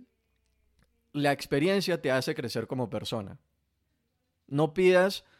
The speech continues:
tener una vida más fácil, pide tener una vida que te haga crecer como persona.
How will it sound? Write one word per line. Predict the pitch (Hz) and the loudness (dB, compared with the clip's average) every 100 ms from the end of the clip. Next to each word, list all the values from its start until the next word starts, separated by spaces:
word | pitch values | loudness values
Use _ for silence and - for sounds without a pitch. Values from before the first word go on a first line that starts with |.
| _ - | _ -8
tener | 127 131 | -4 -2
una | 151 156 | 0 0
vida | 156 151 | 2 2
más | 151 151 147 | 2 0 0
fácil, | 180 165 - 143 _ | 0 0 -2 -12 _
pide | 127 143 151 151 - | -2 2 2 -2 -6
tener | 127 123 131 | -6 -4 -2
una | 139 | 0
vida | 143 143 143 | 2 0 0
que | 135 | -4
te | 123 | -2
haga | 117 135 - | 0 -2 -2
crecer | 120 110 147 147 127 | -6 -4 -2 -2 -4
como | 120 107 | -10 -10
persona. | 113 104 123 95 | -12 -8 -8 -8